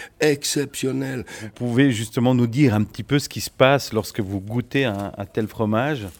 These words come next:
Speaker 2: Ah, là, on le déballe, hein, il est
Speaker 1: Alors, ben, ben, les tomes de Rougemont, c'est, c'est quelque chose de très, très délicat, hein. Donc, euh, on les prend très délicatement parce que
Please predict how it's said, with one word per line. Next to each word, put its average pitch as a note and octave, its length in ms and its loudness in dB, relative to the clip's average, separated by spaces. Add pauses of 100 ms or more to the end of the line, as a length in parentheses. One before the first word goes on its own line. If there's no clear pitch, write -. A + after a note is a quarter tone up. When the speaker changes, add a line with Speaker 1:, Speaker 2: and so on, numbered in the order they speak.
Speaker 2:
Ah, G2 140 -10 (140)
là, A#2+ 100 -2
on D#3 60 4
le A#2 160 0
déballe, C#3 400 0
hein, A2 180 -10
il G2+ 100 -16
est - 460 -14
Speaker 1:
Alors, C#3 180 6
ben, B2 120 2
ben, C3+ 120 4
les C3 120 6
tomes D3+ 240 2
de B2 40 2
Rougemont, G#2+ 360 0
c'est, G#2+ 180 -4
c'est F2+ 120 -10
quelque A2 100 -6
chose C3+ 160 -2
de F2 80 -12 (120)
très, C#3 220 -4
très B2 420 -4
délicat, G#2 760 -4
hein. A#2+ 40 -8 (320)
Donc, A2 300 0
euh, F2+ 80 -6 (180)
on G#2 100 0
les A2 120 -2
prend F#2+ 160 -8
très A#2 180 -8
délicatement A2+ 400 -6
parce C3 140 -6
que G2 100 -4